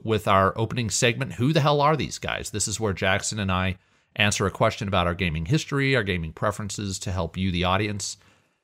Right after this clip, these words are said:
get to know us better. And this week, Jackson, we are asking, what is the franchise you'd like to see rebooted? We may have discussed similar topics in the past, but,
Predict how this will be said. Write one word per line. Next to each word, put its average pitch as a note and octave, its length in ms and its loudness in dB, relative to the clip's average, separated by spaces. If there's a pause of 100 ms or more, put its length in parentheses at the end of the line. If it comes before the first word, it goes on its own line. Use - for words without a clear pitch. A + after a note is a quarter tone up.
(200)
get E2+ 240 0
to - 140 -2
know D#2+ 280 0
us - 380 -4 (220)
better. F#2 560 0 (480)
And G#2+ 100 0
this E3+ 220 4
week, F3 320 0 (420)
Jackson, F#2 640 0 (220)
we C3 260 2
are C#3 340 4
asking, F#2+ 640 0 (1000)
what A#2+ 260 4
is G3 140 0
the - 100 0
franchise G2+ 920 0 (140)
you'd G#2 240 -2
like G2+ 200 2
to A2+ 60 -6
see A2 200 -2
rebooted? F2+ 420 0
We A#2 100 4
may G3+ 220 4
have C4+ 140 4
discussed E3+ 480 0
similar D#3 320 4
topics A#2 480 2
in A2 80 -4
the F#2+ 40 -2
past, E2 460 -2
but, D#2 220 -2